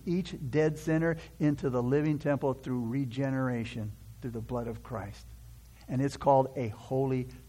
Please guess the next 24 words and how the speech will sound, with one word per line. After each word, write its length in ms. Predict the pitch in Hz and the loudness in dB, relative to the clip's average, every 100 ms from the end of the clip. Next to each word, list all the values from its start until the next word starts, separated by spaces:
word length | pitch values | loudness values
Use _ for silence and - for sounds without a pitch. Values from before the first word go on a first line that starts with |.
| - | -10
temple. 460 | 104 98 - 95 - - - - - - - - - - | -8 -8 -12 -16 -16 -18 -18 -18 -18 -20 -18 -18 -16 -10
Not 260 | 107 135 165 | -2 0 0
because 320 | 147 143 135 | -2 0 -2
we're 260 | - 143 135 | -2 0 0
holy, 360 | - 113 110 | 0 -2 -2
but 200 | 110 117 | -2 -4
because 320 | 120 113 117 - - | -6 -6 -6 -6 -10
of 120 | 110 | -10
Christ's 320 | - 123 110 - | -2 -2 -2 -8
righteousness. 800 | 117 110 156 156 135 117 110 101 - - | -8 0 0 0 -6 -6 -6 -6 -12 -2
His 280 | 156 156 156 | 2 2 2
holiness 500 | 135 127 120 120 117 - - | 2 2 0 -2 -6 -10 -2
makes 320 | 120 113 - | -2 -2 -6
us 100 | 107 | -10
holy. 460 | - 107 95 92 - - - - - - - - - | -8 -10 -8 -12 -16 -20 -20 -20 -20 -20 -20 -20 -2
It's 200 | 143 - | -2 4
holy 340 | 151 185 196 | 8 12 12
because 300 | 175 165 139 | 10 6 6
the 100 | 139 | 6
Holy 400 | 113 175 208 208 | 6 8 10 8
Spirit 580 | - - 185 208 202 147 | 4 -2 4 10 10 8
dwells 380 | 139 196 196 156 | 8 10 10 8
in 320 | - 196 208 | 0 4 8
us. 400 | 160 117 - | 8 6 -2